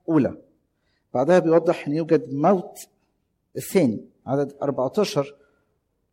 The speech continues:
بيقول: "وطرح الموت والهاوية في البحيرة،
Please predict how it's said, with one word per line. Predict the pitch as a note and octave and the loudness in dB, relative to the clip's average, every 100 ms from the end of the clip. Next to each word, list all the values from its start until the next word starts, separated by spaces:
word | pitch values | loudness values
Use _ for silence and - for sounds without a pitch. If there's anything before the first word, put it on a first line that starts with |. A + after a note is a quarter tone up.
| _ _ _ _ _ _ | _ _ _ _ _ _
بيقول: | C3 D3 G3+ D3 E3 - - _ _ - | -8 -2 2 4 2 -4 -16 _ _ -2
"وطرح | D3+ D3+ B3+ G#3+ F3+ | 0 2 2 2 0
الموت | D#3 F#3 F#3 D#3 | 0 0 0 0
والهاوية | C3 D#3+ E3+ D3 | 0 2 2 2
في | C#3+ | 0
البحيرة، | - - E3+ E3 - | -6 -2 0 0 -4